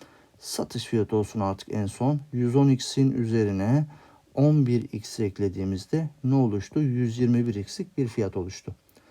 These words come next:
Buna göre bir ürünün uygulanan zamlardan sonra yüzde kaç artmıştır? İlk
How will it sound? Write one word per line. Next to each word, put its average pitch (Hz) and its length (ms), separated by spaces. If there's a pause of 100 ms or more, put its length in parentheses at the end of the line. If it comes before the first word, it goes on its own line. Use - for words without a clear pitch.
(640)
Buna 160 300
göre 196 360
bir 190 280
ürünün 151 560
uygulanan 143 500
zamlardan 135 600
sonra 135 420
yüzde 135 420
kaç 143 320 (100)
artmıştır? 117 720 (140)
İlk 180 240